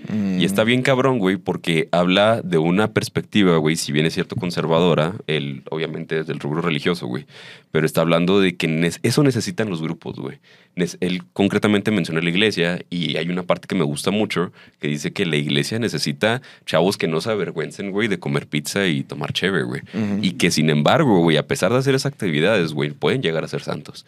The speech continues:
Speaker 1: Sí.
Speaker 2: Entonces, con el, con lo que pasa actualmente, güey, en el podcast es algo chido, güey. O sea, que enseñamos que el vato conservador, pues, no es ese pinche vato que está todo el día en la iglesia, güey. Que
Speaker 1: Sí,
Speaker 2: no es esa
Speaker 1: claro,
Speaker 2: persona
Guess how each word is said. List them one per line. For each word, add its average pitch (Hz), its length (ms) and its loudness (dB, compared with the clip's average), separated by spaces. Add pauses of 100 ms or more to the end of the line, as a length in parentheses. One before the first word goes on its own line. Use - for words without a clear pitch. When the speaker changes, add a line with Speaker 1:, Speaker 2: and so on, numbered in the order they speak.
Speaker 1:
Sí. - 140 -6 (200)
Speaker 2:
Entonces, 139 460 0 (160)
con 113 160 2
el, 110 380 2 (380)
con 117 140 4
lo 107 80 4
que 104 80 2
pasa 135 200 4
actualmente, 131 560 2
güey, 80 360 2
en 73 80 0
el 71 140 -4
podcast 101 360 2
es 92 60 -6
algo 95 160 0
chido, 104 360 -2
güey. 67 160 -4
O 73 60 -4
sea, 73 120 -4
que 82 100 -4
enseñamos 82 520 2
que 104 100 0
el 87 80 2
vato 76 240 0
conservador, 101 640 2 (340)
pues, 135 160 4
no 101 80 0
es 90 80 -4
ese 90 200 -6
pinche 90 260 -6
vato 87 160 -4
que - 80 -12
está 82 120 -6
todo 85 140 0
el 78 80 2
día 76 60 2
en 76 80 4
la 71 60 2
iglesia, 82 340 2
güey. 73 220 0
Que - 60 -20 (140)
Speaker 1:
Sí, - 160 -2
Speaker 2:
no 82 120 4
es 87 80 2
esa 101 80 2
Speaker 1:
claro, 98 160 2
Speaker 2:
persona 92 160 2